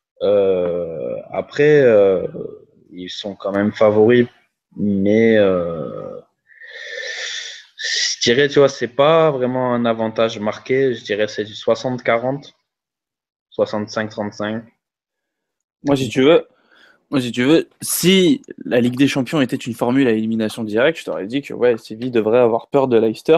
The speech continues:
Speaker 2: qui, sur un coup de Trafalgar, peut
Speaker 1: Ouais, voilà.
Speaker 2: les niquer. Mais je vois vraiment pas Séville se faire niquer sur deux matchs, euh,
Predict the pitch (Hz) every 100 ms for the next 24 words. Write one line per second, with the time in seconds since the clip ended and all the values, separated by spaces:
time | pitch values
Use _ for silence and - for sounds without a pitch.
0 | - - 139 - 113 87 - - 113 113
1 | 107 127 139 - 113 135 143 139 117 120
2 | 113 - _ - 117 127 117 - 107 90
3 | 110 104 107 101 104 95 127 123 117 117
4 | 113 104 110 - - 104 107 - 107 104
5 | 101 104 104 104 - -